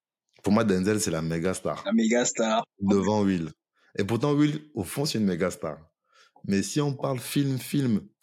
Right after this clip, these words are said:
Speaker 1: non, Denzel a
Speaker 2: Mhm.
Speaker 1: trop de hits.
Speaker 2: Ah, Denzel.
Speaker 1: <laughs>
Speaker 2: Non, Denzel est à l'affiche. Denzel est à l'affiche, forcément, tu achètes le ticket, tu vois.
Speaker 1: C'est, c'est
Speaker 2: Will.
Speaker 1: ça.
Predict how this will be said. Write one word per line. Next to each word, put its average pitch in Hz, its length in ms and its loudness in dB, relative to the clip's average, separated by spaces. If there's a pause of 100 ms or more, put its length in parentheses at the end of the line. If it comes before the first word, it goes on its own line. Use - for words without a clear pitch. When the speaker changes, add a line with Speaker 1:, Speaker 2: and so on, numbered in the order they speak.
(380)
Speaker 1:
non, - 120 -4
Denzel 175 340 0
a 175 40 4
Speaker 2:
Mhm. 170 80 2
Speaker 1:
trop 131 120 -2
de 90 140 -4
hits. 90 100 -6 (320)
Speaker 2:
Ah, 107 180 2
Denzel. 104 200 -2
Speaker 1:
<laughs> 320 1040 -4
Speaker 2:
Non, 120 160 2
Denzel 143 380 2
est 160 60 4
à 139 120 4
l'affiche. 160 640 0 (220)
Denzel 139 380 4
est 143 60 2
à 131 140 4
l'affiche, 143 420 -2
forcément, 131 640 0 (300)
tu - 120 0
achètes 123 460 0 (460)
le 113 120 2
ticket, - 460 -4
tu - 100 -6
vois. 107 80 2
Speaker 1:
C'est, 95 160 -2 (200)
c'est 95 120 -4
Speaker 2:
Will. 147 220 4
Speaker 1:
ça. 185 280 2